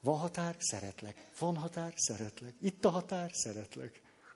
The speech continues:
Ugye, és akkor, akkor nem is szeretsz, ugye, hát elindulnak a játszmák. Hát én,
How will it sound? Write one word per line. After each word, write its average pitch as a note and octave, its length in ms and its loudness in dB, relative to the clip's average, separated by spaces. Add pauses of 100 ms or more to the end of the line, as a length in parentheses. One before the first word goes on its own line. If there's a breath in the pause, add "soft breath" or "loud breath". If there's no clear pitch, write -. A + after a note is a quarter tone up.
Ugye, F3 160 6
és E3 140 6
akkor, G3+ 180 0
akkor A3+ 260 10
nem A3+ 140 8
is G#3+ 100 6
szeretsz, B2 460 4
ugye, F3+ 160 2
hát F#3 160 0
elindulnak D3+ 640 4
a E3+ 60 4
játszmák. A#2+ 760 0 (840 loud breath)
Hát B3+ 180 12
én, C#4+ 180 12